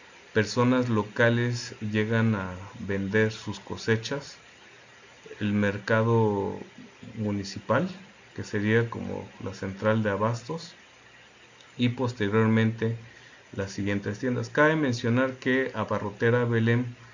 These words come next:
también es una tienda, eh, local, eh,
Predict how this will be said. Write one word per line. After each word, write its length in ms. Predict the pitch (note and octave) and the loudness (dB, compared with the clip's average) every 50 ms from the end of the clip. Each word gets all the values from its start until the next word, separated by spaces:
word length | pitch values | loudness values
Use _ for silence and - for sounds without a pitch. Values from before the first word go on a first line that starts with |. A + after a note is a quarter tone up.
| - - - - - - | -20 -20 -20 -20 -16 -8
también 400 | - G2 G2+ G#2 G#2+ A2 A2+ A2+ | -4 -2 0 2 2 4 4 4
es 220 | A2+ A2+ A2+ - | 2 0 0 0
una 260 | A#2 A2 A2 A2 A2 A2 | 0 2 2 0 0 -2
tienda, 640 | - G#2+ G#2+ A2 A2 A2 A2+ A2 A2 G#2+ G2+ - - - - | -2 0 2 2 2 4 4 4 2 0 -2 -6 -14 -16 -12
eh, 280 | F#2+ F#2+ F#2+ F#2+ G2+ - - - - - - - | -12 -12 -12 -12 -14 -18 -20 -20 -20 -20 -12 -8
local, 460 | G2+ G2 F#2+ G2 - - G#2+ B2+ D#3 - - - - - - - - - - - - - - - - - - - | -6 -6 -6 -6 -2 -2 -2 -2 -2 -6 -12 -20 -20 -20 -20 -20 -20 -20 -20 -20 -20 -20 -20 -20 -20 -20 -16 -10
eh, 560 | G2+ G2+ G2 F#2+ F#2 F#2 - - - - | -8 -8 -6 -6 -6 -8 -8 -10 -10 -12